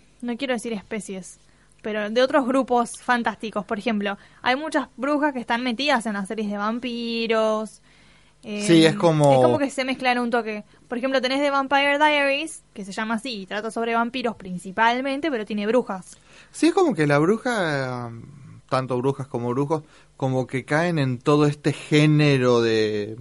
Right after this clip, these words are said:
Speaker 2: místico, por decirlo de una forma, pues no me...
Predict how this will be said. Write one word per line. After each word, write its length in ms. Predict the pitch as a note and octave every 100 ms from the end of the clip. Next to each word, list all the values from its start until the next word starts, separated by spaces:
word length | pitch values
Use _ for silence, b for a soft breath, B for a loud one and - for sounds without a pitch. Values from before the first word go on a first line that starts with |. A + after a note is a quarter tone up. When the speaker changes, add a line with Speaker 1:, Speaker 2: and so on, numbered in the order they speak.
| - b b b b b b - - _
Speaker 2:
místico, 720 | - E3 G#3+ G3+ - - A#2+ A#2
por 140 | A2+
decirlo 280 | A#2 A2+ B2+
de 40 | B2
una 100 | A#2+
forma, 260 | B2+ A2+
pues 140 | F#2+ G2
no 120 | A#2
me... 240 | G#2+ G2